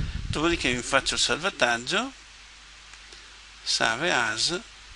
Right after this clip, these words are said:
e me lo salvo come esempio cinese tre trattino simmetrico. Esportiamo, salva, è tutto a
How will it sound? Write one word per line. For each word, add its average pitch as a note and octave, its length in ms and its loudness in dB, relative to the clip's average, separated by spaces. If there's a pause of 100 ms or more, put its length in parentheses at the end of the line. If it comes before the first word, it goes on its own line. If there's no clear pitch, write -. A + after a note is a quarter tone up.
(280)
e - 80 -4
me A3+ 100 -2
lo G#3 80 0
salvo B2+ 380 2
come A#2+ 360 0
esempio - 300 4
cinese C3 440 2
tre B2+ 360 4
trattino A2+ 420 -8
simmetrico. C3+ 760 -4 (3500)
Esportiamo, - 880 0 (120)
salva, G#2+ 640 -2 (180)
è D3 120 -6
tutto - 280 -10
a A#2+ 40 -6